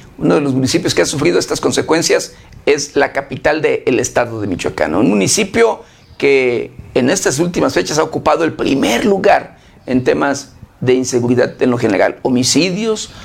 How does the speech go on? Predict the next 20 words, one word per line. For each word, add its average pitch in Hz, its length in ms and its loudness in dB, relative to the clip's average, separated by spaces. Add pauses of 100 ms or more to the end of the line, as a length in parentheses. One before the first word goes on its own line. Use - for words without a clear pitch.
(120)
robos 135 320 0
de 120 100 0
vehículos, 202 680 -2 (340)
eh, 113 180 2
robos 131 360 0
a - 80 -2
transeúntes, - 800 -2 (260)
a 120 400 0
casa 127 320 -2
habitación 135 500 0
y 208 40 -6
demás, 180 300 -2 (300)
el 131 400 -2 (240)
sinfín 214 680 0 (440)
de 147 380 0 (340)
homicidios. 139 880 -2
Y 147 80 0
sobre 185 240 2
este 247 160 -2
tema, 247 380 2